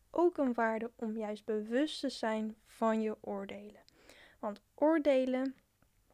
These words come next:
die brengen veel negativiteit en het belemmert je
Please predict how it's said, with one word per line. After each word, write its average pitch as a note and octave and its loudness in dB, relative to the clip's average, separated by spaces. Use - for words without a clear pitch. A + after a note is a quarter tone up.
die A#3 2
brengen A3+ 0
veel C4 6
negativiteit A3 -2
en A3+ -4
het A3+ -2
belemmert C4 0
je A#3+ -2